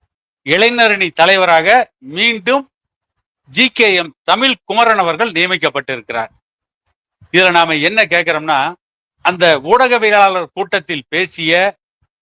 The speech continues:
மருத்துவர் ஐயா அவர்கள், இன்னும் சொல்ல போனால், தமிழ்நாட்டு அரசியலில் ஒரு நாகரீக அரசியலை வளர்த்தவர். அவர் மிகச்சிறந்த போராளி.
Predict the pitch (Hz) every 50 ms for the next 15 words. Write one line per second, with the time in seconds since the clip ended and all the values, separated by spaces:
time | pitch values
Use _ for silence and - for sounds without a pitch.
0 | _ _ _ - 151 185 214 202 - - 185 180 175 - - - 139 156 170 185
1 | 180 160 151 147 139 127 127 123 147 165 _ _ _ _ _ _ _ _ _ _
2 | _ _ _ _ _ _ _ _ _ _ _ _ _ _ _ _ 190 240 269 285
3 | 269 - - - 208 226 247 240 - - 202 220 233 226 196 180 208 233 208 _
4 | _ _ _ _ _ _ _ _ _ _ _ _ - 170 208 240 240 240 233 233
5 | 233 233 - 208 160 156 175 208 202 - 208 196 190 202 220 220 - _ 147 151
6 | 156 147 127 127 139 165 208 220 220 220 208 220 220 214 226 202 165 170 185 -
7 | - 185 180 175 175 151 123 151 180 190 180 - 160 127 120 - _ _ _ _
8 | _ _ _ _ _ _ _ _ _ _ _ _ _ _ _ _ _ _ _ _
9 | - 208 226 220 190 185 208 233 240 - 240 240 254 262 269 240 - - 190 214
10 | 220 226 208 185 147